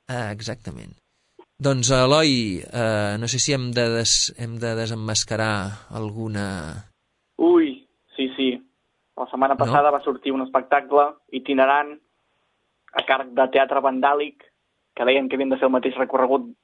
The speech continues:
Speaker 2: que la cavalcada de Reis. Doncs no,
Speaker 1: No era
Speaker 2: no
Speaker 1: això.
Speaker 2: n'hi havia cap.
Speaker 1: Doncs exactament. Per tant, eh, la setmana vinent, eh, desvetllarem quina de les, totes les propostes que has fet avui és la, la,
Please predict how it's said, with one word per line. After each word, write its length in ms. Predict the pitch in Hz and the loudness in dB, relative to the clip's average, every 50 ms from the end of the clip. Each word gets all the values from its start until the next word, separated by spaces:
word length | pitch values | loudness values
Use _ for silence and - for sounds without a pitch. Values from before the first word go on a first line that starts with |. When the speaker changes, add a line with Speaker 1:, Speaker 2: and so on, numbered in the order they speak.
| _ _ - _ | _ _ -14 _
Speaker 2:
que 80 | - 135 | 0 2
la 80 | 135 127 | 2 2
cavalcada 400 | - 131 127 127 123 - 139 143 135 | 0 0 0 0 2 2 0 0 0
de 100 | 131 127 | 0 -2
Reis. 280 | 135 170 196 214 208 - _ _ _ _ _ | 0 0 -2 -2 -4 -8 _ _ _ _ _
Doncs 200 | - 143 156 156 | -6 -6 -2 2
no, 140 | 160 208 220 - - - - - - _ | 4 4 4 4 2 -6 -18 -20 -20 _
Speaker 1:
No 240 | - 113 113 120 135 | -10 -6 -2 0 2
era 160 | 135 127 120 | 2 2 2
Speaker 2:
no 40 | - | 2
Speaker 1:
això. 120 | - 170 175 | 2 2 2
Speaker 2:
n'hi 80 | 170 160 | 4 6
havia 180 | 160 156 147 | 6 6 6
cap. 260 | 151 139 123 - - - - _ _ _ _ | 6 2 0 0 -4 -12 -20 _ _ _ _
Speaker 1:
Doncs 320 | 113 110 101 104 101 101 110 104 | -6 -4 -4 -4 -2 -2 -2 -2
exactament. 600 | 104 - 117 123 110 - - 120 101 - - - - | -2 0 0 -2 -2 0 -4 -4 -4 -4 -8 -8 -6
Per 140 | 101 104 - | -6 -4 -2
tant, 220 | - 123 131 123 - - - - - - - | 0 -2 -2 -2 -6 -12 -18 -18 -18 -4 0
eh, 160 | 127 127 123 117 123 | 2 4 4 4 4
la 80 | 127 117 - | 2 2 2
setmana 320 | - 135 123 131 131 131 127 | 2 2 2 2 2 2 2
vinent, 380 | 135 139 139 139 143 156 185 185 | 2 2 2 0 0 -2 -4 -4
eh, 640 | 123 127 127 117 117 110 107 107 101 104 - 98 92 78 98 - - 120 123 | -2 0 2 4 4 4 2 2 0 0 -2 -2 -4 -4 -8 -8 -4 0 2
desvetllarem 640 | 127 117 117 127 123 120 120 127 123 131 127 135 139 | 2 4 4 2 2 4 4 4 4 4 4 2 0
quina 320 | - - 160 156 156 151 | 2 4 4 6 6 4
de 120 | 139 143 139 | 4 6 4
les, 160 | 131 123 - | 4 4 4
totes 220 | - 143 139 135 135 | 2 2 2 2 2
les 100 | 135 - | 2 2
propostes 400 | - 151 123 135 131 - 135 123 | 0 2 2 2 2 2 0 -2
que 60 | - | -2
has 100 | 127 - | -4 -2
fet 140 | - 131 120 | -2 0 2
avui 300 | 127 120 127 135 135 143 143 | 2 2 2 2 4 4 2
és 140 | 131 135 135 | 2 2 2
la, 440 | 131 123 117 110 107 101 95 98 104 | 2 2 4 4 2 2 0 -2 -2
la, 140 | 113 113 110 | -2 -2 -2